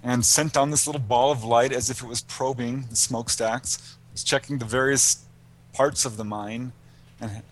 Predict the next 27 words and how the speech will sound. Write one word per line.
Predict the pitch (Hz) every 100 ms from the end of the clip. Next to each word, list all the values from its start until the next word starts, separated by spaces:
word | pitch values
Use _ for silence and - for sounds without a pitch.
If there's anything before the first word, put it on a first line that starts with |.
| -
had | 147
a | 175
very | 104 90 123 147
strong | 139 143 123
interest | 135 147 135 -
in | 87
it. | 82 - - - - - - -
And | 123
there's | 131
other | 147 170
cases | - 131 117 117
where | 123
they've | 123
actually | 120 117 113 107
interacted. | - 135 120 113 120 143 - 85 - - - - - - - - - -
Uh, | 101
there's | 98 - 110
a |
case | - - 113 - -
investigated | - 120 - 123 123 113
by | 107
Jacques | 101 120 120 -
Vallée | 101 104 104 135 110 101 117 - - - - - - -
up | -
in | 110 110
Northern | 113 110 104
California. | 107 101 - 151 139 117